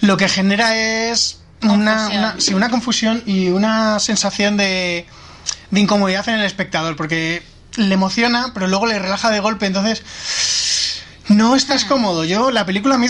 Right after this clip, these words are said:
Speaker 1: también se me ha hecho larga, yo pensaba que duraba más de dos horas antes de entrar, y cuando la he terminado digo, pues yo creo que tenía razón, porque ha durado dos horas fácil, pero
Speaker 2: Sí.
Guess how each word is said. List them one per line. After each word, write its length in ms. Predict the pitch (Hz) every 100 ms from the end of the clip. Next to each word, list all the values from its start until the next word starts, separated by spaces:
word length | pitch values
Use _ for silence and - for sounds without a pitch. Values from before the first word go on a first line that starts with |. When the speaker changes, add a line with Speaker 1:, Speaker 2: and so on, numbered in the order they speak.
| -
Speaker 1:
también 200 | 233 220
se 60 | 233
me 80 | 233
ha 20 |
hecho 140 | 220
larga, 400 | 180 196 190 214 214
yo 120 | 180
pensaba 220 | 220 247
que 60 | 233
duraba 200 | 190 202
más 160 | 214
de 80 | 214
dos 260 | 196 180 -
horas 380 | 190 175 - -
antes 260 | 196 202 202
de 80 |
entrar, 420 | 202 190 190 - - - -
y 360 | 226 202 196 185
cuando 180 | 180 175
la 60 |
he 20 | 170
terminado 320 | 214 214 233
digo, 320 | 202 175 160
pues 180 | 175 165
yo 120 | 175
creo 100 | 196
que 60 | 202
tenía 260 | 190 196
razón, 400 | 196 - 202 240
porque 300 | - 156 160
ha 80 | 156
durado 760 | 170 175 190 196 196 196 180 165
dos 220 | 165 -
horas 260 | 170 160 -
fácil, 400 | 180 - 160 147
pero 140 | 151
Speaker 2:
Sí. 200 | 240 196